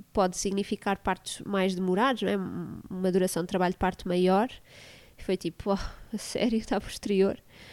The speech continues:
Ah, mas pronto. E ela não me disse a dilatação, disse-me que,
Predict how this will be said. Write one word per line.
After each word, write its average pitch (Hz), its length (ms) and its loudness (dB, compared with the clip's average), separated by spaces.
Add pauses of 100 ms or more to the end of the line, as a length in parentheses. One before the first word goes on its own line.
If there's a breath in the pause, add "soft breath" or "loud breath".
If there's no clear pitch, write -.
(680 loud breath)
Ah, 190 380 0
mas 185 220 0
pronto. - 480 -6 (1200)
E 220 120 6
ela 208 120 8
não 208 120 6
me 214 40 0
disse 214 200 0
a - 20 2
dilatação, 196 560 0
disse-me 208 380 -2
que, 208 440 -2